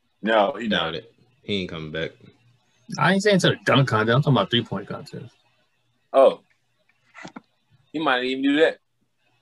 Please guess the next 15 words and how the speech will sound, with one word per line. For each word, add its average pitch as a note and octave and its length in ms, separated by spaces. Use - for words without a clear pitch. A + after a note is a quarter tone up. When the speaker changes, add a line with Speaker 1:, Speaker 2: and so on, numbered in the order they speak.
Speaker 3:
'Cause, G2+ 540
I B2 60
don't G2+ 180
know. C#3 160
But, G2+ 360
let's B2 300
see. G2 380
Jason A2+ 280
Tatum, G#2+ 240
Jaylen G2+ 240
Brown. G2+ 300
I F3 140
don't D3+ 200
know, G#2+ 200
man. F#2+ 140